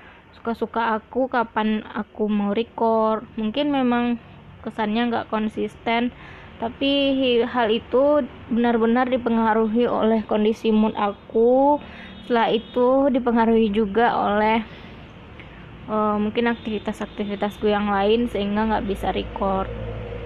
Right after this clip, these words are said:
Nah, untuk segmen kali ini aku bakal kasih judul ya. Kasih judul segmen ini dengan sebuah pesan,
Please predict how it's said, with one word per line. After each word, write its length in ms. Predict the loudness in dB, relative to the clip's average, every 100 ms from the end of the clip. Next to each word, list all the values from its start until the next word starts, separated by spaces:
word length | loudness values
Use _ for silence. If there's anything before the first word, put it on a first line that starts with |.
| -10 -10 -10 -12 -8 -4
Nah, 320 | -2 0 -2 -6 -12 -14 -16 -6 -2
untuk 320 | 0 -2 -2
segmen 480 | -2 0 0 0 2
kali 400 | 2 4 2 2
ini 560 | 2 2 2 2 0 -2
aku 400 | -4 -4 -2 0
bakal 480 | 2 0 0 -2 -2
kasih 480 | -4 -4 -2 -2 0
judul 480 | 0 2 2 4
ya. 320 | 4 4 0 -4 -14 -16 -16 -18 -18 -16 -16 -8
Kasih 400 | -8 -2 -2 0
judul 480 | 0 2 2 2
segmen 320 | 0 -2 -2 0
ini 640 | 0 0 2 2 2 2 0 -6 -18 -18 -20 -20 -20 -18 -18 -18 -18 -6
dengan 400 | -2 0 2 0
sebuah 640 | 0 -2 2 2 2 -2 -12 -8 -4
pesan, 800 | -4 -4 0 2 2 0 -4